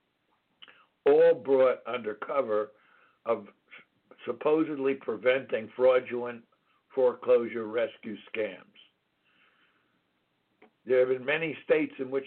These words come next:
they've come after me, but because of my experience in defending administrative actions,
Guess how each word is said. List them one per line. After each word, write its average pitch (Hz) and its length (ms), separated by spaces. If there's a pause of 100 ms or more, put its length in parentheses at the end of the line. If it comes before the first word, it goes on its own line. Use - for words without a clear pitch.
they've 117 180
come 135 240
after 131 400
me, 131 360 (1080)
but 110 160
because 113 360
of 127 60
my 120 140
experience 131 720
in 117 100
defending 123 540
administrative 123 720
actions, 117 640